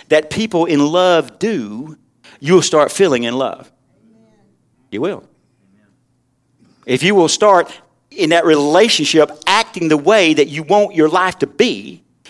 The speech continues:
you start doing that, you'll start feeling that way. How, how, how do you, how do you nurture love? What do they say? You know, you have this honeymoon period of marriage and that kind of stuff. "Oh, it's gonna get," and, and the seven-year itch, right?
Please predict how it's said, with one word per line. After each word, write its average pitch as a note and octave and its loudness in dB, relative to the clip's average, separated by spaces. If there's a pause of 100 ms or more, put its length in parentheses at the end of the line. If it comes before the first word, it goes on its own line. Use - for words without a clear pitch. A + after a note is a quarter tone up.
(100)
you G3+ -2
start F3+ 0
doing A3+ 2
that, D3 4
you'll E3+ 4
start F3 0
feeling E3 -2
that E3+ -2
way. - -12 (720)
How, F#3+ 0
how, G3+ 2
how G3 0
do G#3 0
you, F3+ 0
how F#3 0
do G3 -2
you F3 -6
nurture F3 0
love? F3+ 4
What D#3+ 0
do F3+ 2
they E3+ 0
say? F#3 -2 (200)
You D#3 -8
know, C#3+ -8
you C3 -10
have C3+ -4
this B2 -2
honeymoon C#3+ -2
period C3 0
of G2 -2
marriage F#2 -8 (760)
and G2+ -10
that A2 -8
kind G#2+ -6
of F2 -12
stuff. F2+ -6
"Oh, E3 2
it's D3+ -4
gonna B2+ -12
get," A#2 -12
and, A#2+ -8
and C3+ -4
the - 0
seven-year E3+ 0
itch, F2+ -8
right? C3+ -4